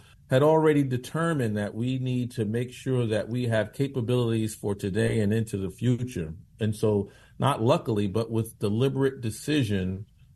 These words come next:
those kinds of decisions to ensure we have enough capabilities, not only for our warfighters, but for our allies moving forward,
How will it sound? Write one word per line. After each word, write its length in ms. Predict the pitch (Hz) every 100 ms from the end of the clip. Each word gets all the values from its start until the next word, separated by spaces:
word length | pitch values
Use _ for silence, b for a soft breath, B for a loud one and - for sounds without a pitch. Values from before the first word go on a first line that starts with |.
| -
those 280 | 139 180 175
kinds 400 | - 165 160 139
of 80 | 131
decisions 560 | 117 - 143 127 123 -
to 100 | 120
ensure 400 | 104 - 143 139
we 200 | 127 127
have 200 | 123 107
enough 320 | 104 123 117
capabilities, 840 | - 131 117 104 123 117 113 107 101
not 200 | 117 123
only 220 | 120 117
for 280 | 113 110 101
our 60 |
warfighters, 760 | 101 135 165 - 135 120 113 101
but 180 | 120
for 220 | - 123 104
our 200 | 101 -
allies 680 | 117 160 143 101 87 95 101
moving 360 | 120 120 110 95
forward, 680 | - 156 160 104 92 90